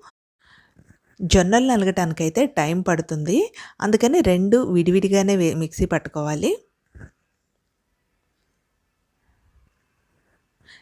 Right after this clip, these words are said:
ఇలా ఒక బౌల్లోకి తీసుకున్న తర్వాత ఇదే మిక్సీ జార్లోకి ఇప్పుడు జొన్నలు కూడా వేసుకొని మిక్సీ పట్టుకోవాలి.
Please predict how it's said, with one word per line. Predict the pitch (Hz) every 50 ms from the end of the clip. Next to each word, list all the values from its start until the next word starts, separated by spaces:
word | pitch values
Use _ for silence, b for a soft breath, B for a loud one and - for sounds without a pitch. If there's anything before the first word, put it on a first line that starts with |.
| b - 214
ఇలా | 240 247 247 240 240
ఒక | 226 196 180
బౌల్లోకి | 175 170 175 202 214 233 214 - - 190
తీసుకున్న | 175 - - - 185 180 185 170 -
తర్వాత | 160 151 147 147 147 - - - 311 359 - b b b b b b b b b b b b _ _ _ _ _ _ _ _ _ _ _
ఇదే | 208 208 208 233 240 226
మిక్సీ | 196 180 - - 196 170 185
జార్లోకి | 180 165 156 156 156 156 147 - - 226 320 427 480 - _ - 220
ఇప్పుడు | 220 - 247 262 359 320 202 -
జొన్నలు | 180 160 160 175 180 185 180 - 185
కూడా | 185 190 190 175 165
వేసుకొని | 160 - - - 156 156 170 262 415 415 262 165
మిక్సీ | - - - 160 160 156
పట్టుకోవాలి. | 143 - - - 151 147 147 165 151 -